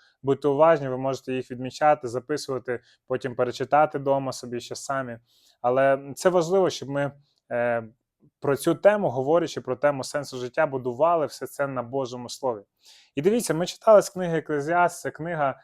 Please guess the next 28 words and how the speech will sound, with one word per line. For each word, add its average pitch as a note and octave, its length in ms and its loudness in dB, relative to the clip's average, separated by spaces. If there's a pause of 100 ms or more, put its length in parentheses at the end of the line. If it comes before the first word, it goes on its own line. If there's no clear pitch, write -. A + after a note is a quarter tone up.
(280)
е, B2 260 2
яку C#3 640 -2
написав C#3 680 0 (880)
цар D3+ 260 8
Соломон. C#3 600 0 (460)
І B2 240 0
знаєте, C#3 400 -2
в A2+ 40 -8
ньому, C3 220 -6
в C#3 100 -10
нього C#3+ 240 0
був C#3 140 -4
такий C#3+ 220 -8
нелегкий D#3+ 460 -2
період. D#3 460 0 (380)
Він C#3+ 180 -2
задавався D3 600 2
питанням, D3 600 -4 (360)
який C#3+ 420 0
ж - 180 -6
сенс F3+ 380 -6
мого B2+ 280 -4
ж-, B2 180 -8
життя, B2+ 400 -2
який A2+ 280 -4
сенс E3+ 440 -6
мого B2 200 -6
буття. A2+ 380 -10